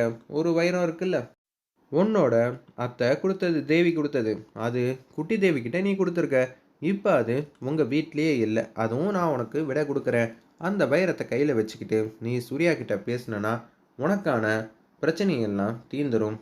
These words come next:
நீ அதுக்கப்புறம் அந்த வைரத்தை கையில வச்சுக்கிட்டு சூர்யாவிடம்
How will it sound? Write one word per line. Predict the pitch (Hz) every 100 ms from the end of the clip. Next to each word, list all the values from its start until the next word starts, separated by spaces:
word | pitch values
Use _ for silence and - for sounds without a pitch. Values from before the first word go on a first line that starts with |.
| -
நீ | 107 156 185
அதுக்கப்புறம் | 110 117 110 104 143
அந்த | 120
வைரத்தை | 101 120 135 127
கையில | 110 110 123
வச்சுக்கிட்டு | 104 - - 107 113 - _ _ _
சூர்யாவிடம் | - 214 226 170 113 110